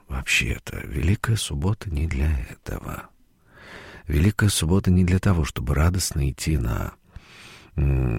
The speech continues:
вот этот вот празднично украшенный церковный двор и под радостный смех детей освещать радостно куличи.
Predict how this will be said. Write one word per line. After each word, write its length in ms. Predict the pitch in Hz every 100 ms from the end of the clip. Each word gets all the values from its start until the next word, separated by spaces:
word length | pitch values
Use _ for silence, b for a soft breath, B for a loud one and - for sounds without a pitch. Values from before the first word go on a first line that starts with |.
| 50
вот 200 | 64 -
этот 240 | 57 - 50
вот 220 | - - B B B - -
празднично 600 | 85 90 80 73 - 69
украшенный 680 | 67 73 71 65 62 57
церковный 580 | - 62 - 69 60 52
двор 500 | - 53 101 104 - _ - B B B B
и 100 | 76
под 180 | 82 80
радостный 460 | 90 76 - 71
смех 380 | - 76 82 69
детей 720 | 67 - 80 92 85 73 67 73
освещать 680 | 71 - - 71 69 -
радостно 480 | 65 64 69 - 65
куличи. 480 | - 57 - -